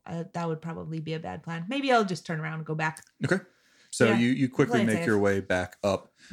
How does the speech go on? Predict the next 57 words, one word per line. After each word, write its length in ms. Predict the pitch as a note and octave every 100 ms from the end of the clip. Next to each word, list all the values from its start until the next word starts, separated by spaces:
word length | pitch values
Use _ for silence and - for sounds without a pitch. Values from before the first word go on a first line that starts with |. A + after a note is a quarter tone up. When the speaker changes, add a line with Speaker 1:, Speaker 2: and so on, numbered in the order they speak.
| -
Speaker 2:
Probably 300 | - G2+ G3
Speaker 1:
Can 120 | G3 B3+
Speaker 2:
need 40 |
Speaker 1:
I, 120 | C#4+
Speaker 2:
a 20 | -
little 140 | F#2+
bit 120 | F#2
of 60 | F2
Speaker 1:
can 160 | A#3+
Speaker 2:
help 240 | E4 E4 -
Speaker 1:
I 20 |
Speaker 2:
out. 100 | F2
Speaker 1:
climb 240 | D#4+ E4+ F4+
it? 220 | F#4 - _ - _ _ _ _ _ _ -
Like 300 | A#3+ A#3 -
that, 360 | A#3+ A#3 A3+ - _ _ -
the 220 | G3+ A3
ring 360 | G3 A3 A3+ A3
of 140 | G3
the 60 | G3
pool? 600 | - G#3+ G#3+ A#3 A#3 - _ -
'Cause 120 | G#3+
that 160 | A#3 A#3
was 80 |
the 80 | A#3
thing 200 | A3+ A3
I 100 | G3
was 220 | F#3+ F3+
originally 560 | F#3 F3+ F3+ F3 E3+ E3+
worried 300 | E3+ E3+ E3
about 260 | E3 D#3+ D3+
not 160 | D#3
being 180 | E3 E3
able 200 | D#3 D3+
to 120 | - -
do. 240 | C#3 G2 - _ _
It 60 | -
would 100 | G#3
be 120 | A3
good 180 | F#3 B3
to 100 | G#3
know 160 | A3+ G#3
for 200 | - G3
later. 540 | E3+ G3 F#3 D#3 A2 - _ _ - -
Just 220 | A3 G3+
Speaker 2:
You 60 | F3+
probably 160 | F#3+ A3
Speaker 1:
hypothetically, 540 | A3+ A3+ F3+ G3 G#3 F#3+
if 100 | -
we 120 | G3
were 100 | F#3+
gonna 180 | G3+ F3+
come 300 | - G#3+ G3+
back 400 | G3 G3 - -
through 220 | G#3 G3
this 200 | F#3 F#3+
area 680 | F3+ F#3+ G3+ A3 A#3+ A#3+